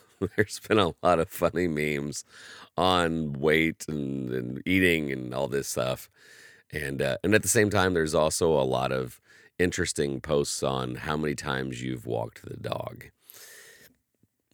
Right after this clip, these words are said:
Love the whole, if you're taking a walk in the neighborhoods, people are posting teddy bears in the windows and things of this nature, and that's great.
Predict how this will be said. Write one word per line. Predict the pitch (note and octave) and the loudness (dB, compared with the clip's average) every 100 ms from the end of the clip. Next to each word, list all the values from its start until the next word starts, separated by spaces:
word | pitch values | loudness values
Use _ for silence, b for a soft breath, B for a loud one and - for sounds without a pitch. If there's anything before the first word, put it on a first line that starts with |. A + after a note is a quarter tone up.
| - | -2
Love | F#2 G2 G2+ F#2 F2 | 4 8 8 8 4
the | F2+ | 2
whole, | - F2+ D#2 D2+ | 4 6 6 4
if | E2 | 0
you're | D#2+ | 0
taking | F2 C#2 D2 | 0 0 -4
a | C2+ | -4
walk | B1+ C2+ - | -4 -4 -6
in | C#2 | 0
the | |
neighborhoods, | C#2+ C2+ C#2 B1 | 0 0 -2 -4
people | - D2+ C2 | -6 -6 -2
are | C2 | -2
posting | - C2 - C#2+ C2+ C2 B1+ | -2 -6 -4 -4 -2 -4 -6
teddy | C#2 C#2 B1+ | -4 -4 -4
bears | C2+ - - | -6 -8 -10
in | C#2 | -8
the | C#2 | -8
windows | - - - - | -8 -10 -10 -10
and | - | -12
things | - - - | -12 -12 -10
of | B1+ | -8
this | B1+ - | -6 -4
nature, | C2+ - A#1 | -6 -6 -12
and | A#1+ | -12
that's | A#1+ - | -12 0
great. | - D2 | 4 4